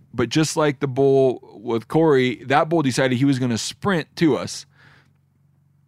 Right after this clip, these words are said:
Well, Tyson and Daniel, and I believe you, already had walked, were, were walking down there, but you guys weren't gonna walk as fast as that bull was gonna get there.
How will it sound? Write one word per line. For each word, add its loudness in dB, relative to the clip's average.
Well, 2
Tyson 0
and -2
Daniel, 0
and -2
I -2
believe 0
you, 4
already 2
had -2
walked, -2
were, 0
were -4
walking 0
down 0
there, 0
but -6
you -2
guys 2
weren't -4
gonna -2
walk 0
as -4
fast -2
as -4
that -2
bull 2
was -2
gonna -6
get -4
there. -8